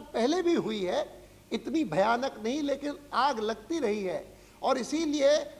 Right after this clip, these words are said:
उपयुक्त होगा कि जिस समय हम स्लम, स्लम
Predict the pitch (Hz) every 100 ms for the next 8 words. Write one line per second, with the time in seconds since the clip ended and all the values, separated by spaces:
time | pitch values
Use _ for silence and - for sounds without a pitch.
0 | - - 226 294 320 339 339 233 254 247
1 | 269 302 294 220 226 - 269 269 277 220
2 | - - - - 226 277 269 - 208 247
3 | 302 320 - - - - - - - 240
4 | 285